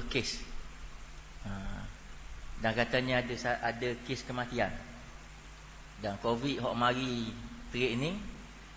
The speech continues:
Emircon, B B, ha, macam-macam. Tak, lebih kuat daripada Delta katanya. Ala kulihannya, <coughs> insya-Allah mudah-mudahan kita jaga dan Allah Ta'ala jaga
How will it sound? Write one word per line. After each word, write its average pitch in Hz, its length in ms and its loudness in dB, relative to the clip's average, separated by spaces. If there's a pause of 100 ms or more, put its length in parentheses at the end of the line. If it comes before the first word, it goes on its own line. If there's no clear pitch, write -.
(240)
Emircon, 120 580 4 (720)
B 123 240 4
B, 120 240 2 (340)
ha, 95 140 -4
macam-macam. 113 540 0 (800)
Tak, 107 200 6 (200)
lebih 113 260 4
kuat 127 300 2
daripada 113 420 2
Delta 117 540 4
katanya. 107 400 0 (800)
Ala 110 240 2
kulihannya, 123 640 8 (640)
<coughs> - 140 8 (760)
insya-Allah 127 380 6
mudah-mudahan 123 640 8 (1040)
kita 120 240 4
jaga 135 480 8 (640)
dan 110 100 10
Allah 113 220 6
Ta'ala 117 320 4
jaga 117 400 4